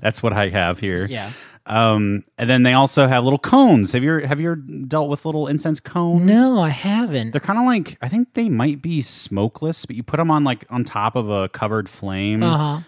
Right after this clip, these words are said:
Speaker 1: and it kinda like, it's like, uh, Sensies, <laughs>
Speaker 2: Yeah.
Speaker 1: you know, like indirect
Speaker 2: I,
Speaker 1: flame
Speaker 2: I gotcha. Yeah, yeah, yeah.
Speaker 1: kinda
Speaker 2: It just
Speaker 1: thing.
Speaker 2: kind of warms it, and then the, the, the heat comes off of it. The
Speaker 1: Yes.
Speaker 2: heat re-,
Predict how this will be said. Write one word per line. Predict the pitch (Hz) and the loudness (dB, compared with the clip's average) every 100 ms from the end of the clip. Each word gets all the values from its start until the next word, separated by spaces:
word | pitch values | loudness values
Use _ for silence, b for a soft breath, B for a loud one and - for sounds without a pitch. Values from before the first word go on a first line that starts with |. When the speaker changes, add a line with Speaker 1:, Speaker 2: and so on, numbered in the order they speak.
| _ | _
Speaker 1:
and | 98 | -10
it | - | -4
kinda | 110 | -2
like, | 101 92 87 - _ _ | -2 -4 -8 -16 _ _
it's | - 117 | -10 -4
like, | 98 90 | -4 -4
uh, | 92 87 85 82 - _ _ _ _ - | -6 -6 -6 -8 -12 _ _ _ _ -18
Sensies, | - 117 107 - 87 - - | -2 0 0 -4 -6 -2 0
<laughs> | - | 4
Speaker 2:
Yeah. | 226 220 | 6 6
Speaker 1:
you | 175 160 | 6 6
know, | 202 165 | 2 4
like | 180 - B B 170 | 2 0 B B -4
indirect | 131 131 131 127 123 | 4 6 6 4 2
Speaker 2:
I, | - | -4
Speaker 1:
flame | 123 113 113 113 | -2 0 0 2
Speaker 2:
I | 107 | 2
gotcha. | 247 208 - 180 | 2 2 0 0
Yeah, | 214 | 2
yeah, | 233 | 2
yeah. | 233 | 2
Speaker 1:
kinda | 202 | 0
Speaker 2:
It | |
just | 175 190 | 0 -2
Speaker 1:
thing. | 185 | 0
Speaker 2:
kind | 220 | 0
of | 147 | 0
warms | 156 208 226 208 160 | 4 6 6 2 0
it, | 151 | -2
and | 160 | -2
then | 165 | -2
the, | 160 160 160 156 143 | -2 -2 0 0 -2
the, | 147 | -8
the | 156 | -10
heat | 147 208 185 | -8 -6 -6
comes | - 185 165 151 - | -4 -2 -2 -6 -8
off | 165 160 113 | -2 0 2
of | |
it. | 135 156 | 2 2
The | |
Speaker 1:
Yes. | 165 - | -2 0
Speaker 2:
heat | 233 - b b b | -2 -4 b b b
re-, | 190 | -2